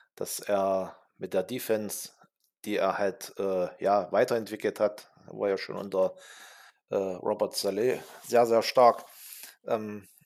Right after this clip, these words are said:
ich glaube schon, dass er das Interesse von vielen,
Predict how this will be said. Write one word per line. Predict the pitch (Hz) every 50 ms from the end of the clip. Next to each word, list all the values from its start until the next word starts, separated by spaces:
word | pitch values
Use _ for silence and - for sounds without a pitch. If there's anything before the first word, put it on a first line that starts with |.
| _ _
ich | - - -
glaube | - 139 120 131 139
schon, | - - - 127 135 131 120 113 104 -
dass | 113 107 - 110
er | 107 104 98
das | - 104 -
Interesse | - 98 90 - - 104 104 - 107 95
von | - - 101 95 95 95 92 92 90 87 - - _ _
vielen, | - - - - - - 127 123 120 113 107 98 90 92